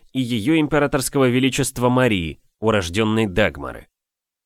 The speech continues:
Автор фрагмента Сергей Плетнев. «Моя милая душка Мини, ужасно скучаю без тебя.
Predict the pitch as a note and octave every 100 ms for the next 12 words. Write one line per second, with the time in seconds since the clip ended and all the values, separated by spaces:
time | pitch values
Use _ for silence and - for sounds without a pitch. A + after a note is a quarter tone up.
0 | _ _ _ _ _ _ _ C3+ C3+ C#3+
1 | - B2+ G#2 D3+ F3+ E3+ D3+ C3+ F#2 G#2+
2 | G2 G#2 - E2 A#1+ - _ _ _ _
3 | _ _ _ _ _ _ _ _ _ _
4 | _ _ _ _ _ F#2 G2+ G#2+ D#3 D3+
5 | C3 G2+ F#2+ G#2+ - F#2+ F#2+ F#2+ D#2+ C2
6 | - _ _ _ _ _ F2 E2 A2 A2
7 | G#2 F#2 - G2 - F#2+ E2 E2+ - -
8 | F2 A#1+